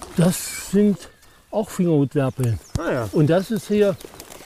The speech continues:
Speaker 1: ah ja, auch. Ja, die ist so ein bisschen größer, siehst du? Und hier ist noch eine riesige, ah ja. Die haben ja schon ein bisschen Trockenschaden. Hier ist es etwas lichter, hier scheint auch die Sonne et-,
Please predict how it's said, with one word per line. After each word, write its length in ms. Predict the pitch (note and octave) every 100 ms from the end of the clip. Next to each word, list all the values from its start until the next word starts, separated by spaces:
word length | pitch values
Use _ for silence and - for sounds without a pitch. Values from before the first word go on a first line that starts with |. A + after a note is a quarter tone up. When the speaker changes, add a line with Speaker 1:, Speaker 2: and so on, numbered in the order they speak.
| -
Speaker 1:
ah 80 | G3
ja, 180 | A3+ F#3+
auch. 260 | A3+ D#3+ - -
Ja, 180 | C#3 F3+
die 160 | F3+
ist 120 | A3
so 60 | A3
ein 60 | G#3
bisschen 260 | G#3 G#3+
größer, 400 | F3 F3 - C3
siehst 240 | B2+ - A3+
du? 140 | A3 - - - - - _ _ _ _
Und 200 | E3 D#3
hier 200 | C#3+ G#3+
ist 80 | G3+
noch 80 | G3
eine 180 | G3 D#3
riesige, 520 | A#3+ G#3+ C#3+ C3 C#3
ah 100 | F3+
ja. 320 | E3 A#2+ G2+ - - _ _ _ _ _ - - - _ _ _ _ C#3+
Die 120 | C#3
haben 140 | D#3+
ja 100 | F3 D#3
schon 140 | D#3+
ein 60 | D3+
bisschen 240 | D3 D#3
Trockenschaden. 800 | - D#3 - D#3 C#3 C#3 E3+ D#3+ - - - - _ _ _ _ _ -
Hier 140 | E3+ E3
ist 120 | D3
es 180 | D#3+ -
etwas 420 | F3 E3 G3+ E3+ D#3
lichter, 440 | F3+ - - G3+
hier 200 | E3+ D#3+
scheint 320 | - E3+ F3
auch 120 | E3+ - _ _ _ - - - _ _ - - - - _ _ - - _ -
die 100 | D#3
Sonne 400 | C#3 D#3+ F#3 G#3+
et-, 120 | A#3